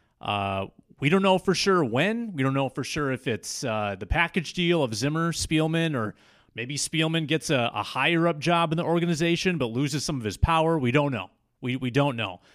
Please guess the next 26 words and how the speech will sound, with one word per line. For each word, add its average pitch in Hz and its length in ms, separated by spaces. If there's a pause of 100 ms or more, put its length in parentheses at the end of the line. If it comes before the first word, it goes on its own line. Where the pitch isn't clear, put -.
(300)
Uh, 113 180
will 117 100
Mike 139 240
Zimmer, 151 440 (240)
you 123 140
know, 156 220 (100)
be 120 100
coaching 147 400
somewhere 190 400
next 190 320
year? 190 220
Will 139 140
he 120 220
be 120 220
on 113 80
his 98 140
ranch 156 420
just - 160
hanging 127 240
out? 147 240
We, 117 300
we 120 140
just 104 340
don't 160 280
know 139 280
tonight. 120 500